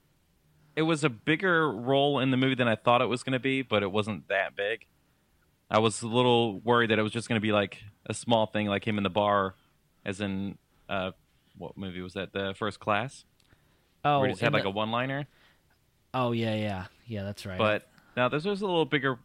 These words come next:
Speaker 1: spot. I don't really wanna ruin anything for anybody, but, um, it was nice to see. There was some cheesiness to it, but it was so, like, they brought the stuff that people visually wanted.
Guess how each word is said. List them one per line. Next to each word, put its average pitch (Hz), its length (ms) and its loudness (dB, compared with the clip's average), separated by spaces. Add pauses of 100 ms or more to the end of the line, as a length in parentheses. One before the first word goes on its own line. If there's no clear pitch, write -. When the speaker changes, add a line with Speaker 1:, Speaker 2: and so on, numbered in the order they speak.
(320)
Speaker 1:
spot. - 360 2
I 113 60 0
don't 175 180 2
really 170 160 0
wanna 151 240 2
ruin 135 320 -2
anything 120 360 -2
for 117 100 -6
anybody, 107 380 -2
but, 113 360 0 (520)
um, 107 480 0 (920)
it - 60 -8
was 139 160 0
nice 151 200 2
to 123 120 -8
see. 139 420 0 (260)
There 123 120 0
was 139 160 2
some 131 280 -2 (800)
cheesiness 131 580 -4
to 139 180 -2
it, 143 200 -2 (160)
but 117 300 2
it 120 80 -2
was 117 180 -4
so, 127 120 -6
like, 113 180 -2
they 117 80 -2
brought 117 280 2
the 113 120 -6
stuff - 340 -4
that 107 140 -8
people 104 240 -10
visually 104 360 -4
wanted. 92 420 -6